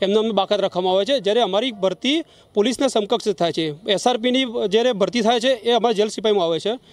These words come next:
ત્યારે એને એ જ પગાર આપવામાં આવે છે. એસ આર, અમારા જેલ સિપાહીમાંથી જ્યારે પોલીસમાં જાય છે, ત્યારે પણ એને એ જ પગાર આપવામાં આવે છે.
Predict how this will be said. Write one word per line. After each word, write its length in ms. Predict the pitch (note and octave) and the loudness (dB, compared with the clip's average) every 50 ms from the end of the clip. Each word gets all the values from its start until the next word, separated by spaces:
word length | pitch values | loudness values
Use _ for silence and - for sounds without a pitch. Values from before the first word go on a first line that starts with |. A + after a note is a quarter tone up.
| - - - - - | -20 -20 -20 -4 0
ત્યારે 180 | - A3 B3 | 2 2 2
એને 120 | B3+ C4 B3+ | 2 0 0
એ 120 | C4 C#4 | 0 0
જ 20 | - | 2
પગાર 240 | - A3+ G3+ G#3 | 2 2 2 2
આપવામાં 260 | G3+ E3+ F#3 F3+ F3 F3 | 2 2 0 0 2 0
આવે 80 | E3+ | 0
છે. 140 | - A#3+ G#3+ | -2 -4 -2
એસ 220 | G#3 F#3+ E3+ - | -2 -2 0 0
આર, 60 | A#3+ A#3 | -2 -2
અમારા 260 | A#3+ A3+ G#3 A3+ A#3 | -2 -2 0 0 0
જેલ 160 | F3 F#3+ A3+ | 0 0 -2
સિપાહીમાંથી 400 | A3+ - G#3 A3+ A3 G#3+ A3 G#3 | -2 -2 0 0 0 0 0 0
જ્યારે 140 | G#3+ A3 A3+ | 0 -2 0
પોલીસમાં 360 | G3 G3+ G#3 A3 - G#3+ F#3+ | 0 -2 -4 0 0 2 2
જાય 100 | F#3+ F#3 | 2 2
છે, 120 | G3 B3 | 0 -2
ત્યારે 200 | - - G3+ G3 | -2 0 -2 0
પણ 120 | G3 G3+ G3+ | 0 0 2
એને 100 | G3+ G#3 | 2 2
એ 80 | G3 | 2
જ 20 | F3+ | 2
પગાર 220 | - E3+ D3 D3+ | -2 -4 -4 -4
આપવામાં 260 | C#3+ D3+ D#3+ D3+ D3 | -4 -4 -4 -4 -2
આવે 100 | C#3+ C#3 | -2 -2
છે. 180 | C3+ C#3 C#3 | -4 -6 -10